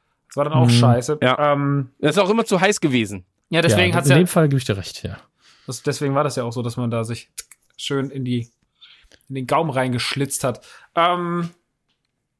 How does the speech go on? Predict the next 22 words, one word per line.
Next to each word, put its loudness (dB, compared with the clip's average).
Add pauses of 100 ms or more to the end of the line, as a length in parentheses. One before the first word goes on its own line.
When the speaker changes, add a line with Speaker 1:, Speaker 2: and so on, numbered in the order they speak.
(320)
Speaker 1:
ja, 0
keine -4
Ahnung. -4 (1300)
Pff, -10
bin -2
nicht -4
so -6
der -4
Tiefkühlpizza-Fan. -10 (160)
Was -2
war 2
die 0
beste -2
Pizza, -2
die 4
Speaker 3:
Ja, 6
Speaker 1:
ihr 4
je 4
Speaker 3:
ich -2
Speaker 1:
gegessen -2
habt? -4 (1700)
Speaker 3:
Mm, 0